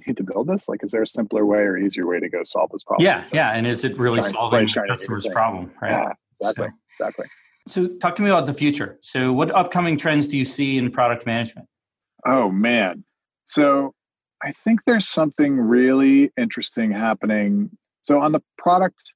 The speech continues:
Speaker 1: side and, like, related to product management, just in, like, the consumer tech space, there's something really interesting happening with, like, in the broad category of connected devices,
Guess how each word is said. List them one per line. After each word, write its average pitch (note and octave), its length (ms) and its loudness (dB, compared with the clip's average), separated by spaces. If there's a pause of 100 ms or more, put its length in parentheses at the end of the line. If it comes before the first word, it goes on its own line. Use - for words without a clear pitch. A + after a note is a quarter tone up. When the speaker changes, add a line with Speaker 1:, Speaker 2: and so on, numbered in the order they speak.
(140)
Speaker 1:
side G#2 720 0 (320)
and, B2+ 260 -2
like, A#2+ 200 -2
related A#2+ 400 2
to A2+ 40 0
product G#2 360 0
management, G#2 440 -4
just - 240 -12
in, A2 80 0
like, G2 140 -2 (180)
the G#2 80 -6
consumer G#2 460 -4
tech - 260 -8
space, - 400 -12
there's C#3+ 160 -4
something A#3 320 2
really C3+ 460 4
interesting A#2 420 -2
happening G#2 540 -2
with, F#2+ 260 -4 (420)
like, G2 160 -6 (120)
in A2+ 60 -4
the G#2+ 100 -2
broad C3+ 320 2
category A2+ 520 2
of F#2 140 -8
connected G2 380 -6
devices, - 640 -14